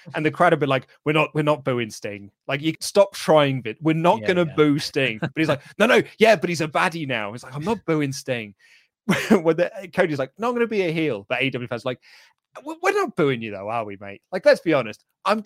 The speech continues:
Speaker 1: I'm just not gonna boo you."
Speaker 2: Uh, all, all the while, by the way, Darby Allin,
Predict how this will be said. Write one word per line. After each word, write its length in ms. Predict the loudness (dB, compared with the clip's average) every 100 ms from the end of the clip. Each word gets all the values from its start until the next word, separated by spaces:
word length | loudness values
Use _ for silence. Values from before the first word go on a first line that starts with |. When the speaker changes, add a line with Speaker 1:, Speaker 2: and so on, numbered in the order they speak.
| -2
Speaker 1:
I'm 160 | -4
just 300 | 0 -2 -2
not 220 | -4 -6 -8
gonna 180 | -12
boo 220 | -4 -4 -2
you." 260 | -6 -12 -20 _ _ _ _ _ _ _ _ _ -14
Speaker 2:
Uh, 300 | -10 -10 -14 _
all, 200 | -4 -4 -4
all 160 | -6 -6
the 80 |
while, 400 | -4 -2 -2 -2
by 200 | -6 -10
the 100 | -10
way, 280 | -14 -14 -16 -6
Darby 400 | -2 -2 -4 -6
Allin, 360 | -8 -12 -18